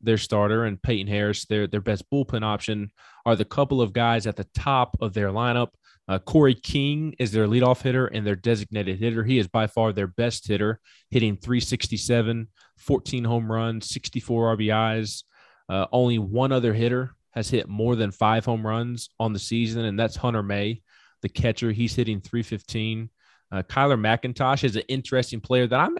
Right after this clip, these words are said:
I'm actually excited to, to watch him play this weekend. He's their starting right fielder. He's a freshman, but he's also one of their top arms out of the bullpen as well. He, he's a righty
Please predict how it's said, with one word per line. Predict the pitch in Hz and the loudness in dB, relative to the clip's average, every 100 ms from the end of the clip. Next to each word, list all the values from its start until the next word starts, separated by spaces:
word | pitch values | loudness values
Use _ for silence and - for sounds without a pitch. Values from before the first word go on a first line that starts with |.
| - | -4
I'm | 302 | 0
actually | 359 339 165 | 0 2 0
excited | 127 - 139 135 | 0 0 0 0
to, | 120 110 | -2 -4
to | - 113 | -2 0
watch | 123 - | 0 0
him | 104 | -4
play | 127 127 | -2 0
this | 110 120 | 0 -2
weekend. | 127 - 110 101 101 _ _ _ - | -2 0 -2 -2 -8 _ _ _ -4
He's | 139 | -2
their | 135 127 | 0 0
starting | - 165 190 156 | 2 2 2 2
right | 135 104 | 0 0
fielder. | 139 147 127 113 107 - | -2 0 2 0 -2 -4
He's | 127 | -4
a | 107 | -4
freshman, | - 139 139 - 110 101 _ _ _ _ - | 0 2 2 -2 -6 -6 _ _ _ _ 0
but | 143 | 4
he's | 139 | 4
also | 156 208 180 | 4 4 4
one | 160 | 4
of | 147 | 2
their | 123 | 0
top | - 147 139 | 0 0 0
arms | 131 131 123 117 104 - 135 | 0 -2 -4 -8 -12 -4 2
out | 139 | 2
of | 113 | 2
the | |
bullpen | 101 120 135 120 95 | 2 0 2 -2 -2
as | 90 | -4
well. | 110 110 82 | -2 -2 -2
He, | 110 110 | -2 -2
he's | 117 104 | -2 -2
a | 98 | 0
righty | 104 120 127 123 123 | 2 2 0 -2 -6